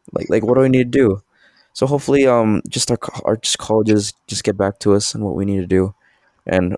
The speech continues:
hopefully they, you know, just, uh, w-, not really, I guess we could say feel for us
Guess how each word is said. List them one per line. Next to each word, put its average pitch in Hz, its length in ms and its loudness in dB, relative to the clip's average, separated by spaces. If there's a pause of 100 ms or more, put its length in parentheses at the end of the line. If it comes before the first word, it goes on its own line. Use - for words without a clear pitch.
hopefully 104 360 0
they, 92 420 2 (600)
you 92 120 -2
know, 85 260 0 (1080)
just, - 380 -4
uh, 73 300 2 (1500)
w-, - 260 -6
not 110 100 2
really, 104 380 2 (1160)
I - 140 0
guess 151 280 0
we 143 140 2
could 123 120 0
say 110 180 2
feel 110 240 2
for 107 220 2
us - 440 -2